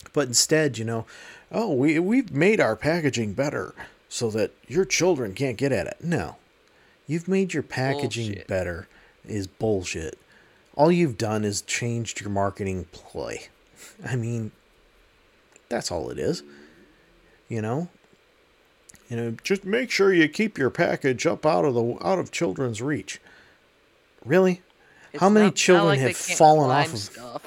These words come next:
Speaker 1: Yeah, exactly. How many children have fallen off of counters because they know the cookies are up on top of the refrigerator? You know, it happens all the time.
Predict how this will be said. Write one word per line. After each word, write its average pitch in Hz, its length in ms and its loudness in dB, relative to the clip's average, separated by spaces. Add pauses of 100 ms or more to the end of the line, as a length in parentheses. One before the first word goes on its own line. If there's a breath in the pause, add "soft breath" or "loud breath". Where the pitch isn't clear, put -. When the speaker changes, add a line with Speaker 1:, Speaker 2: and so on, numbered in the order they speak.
(320 loud breath)
Speaker 1:
Yeah, 202 260 -4
exactly. 156 540 -2
How 117 100 -4
many 196 220 0
children 185 380 2
have 117 100 -2
fallen 165 360 0
off 160 220 -2
of 117 140 -12
counters 151 440 0
because 120 360 -4
they 123 100 0
know 135 160 0
the 127 80 0
cookies 139 420 -2
are 127 120 0
up 127 120 -2
on 127 120 -2
top 135 240 -4
of 139 40 -4
the 143 60 0
refrigerator? 143 640 0 (3250 loud breath)
You 160 140 -4
know, 151 140 -2
it 156 120 2
happens 151 460 -2
all 135 160 -2
the 123 60 0
time. 143 400 -8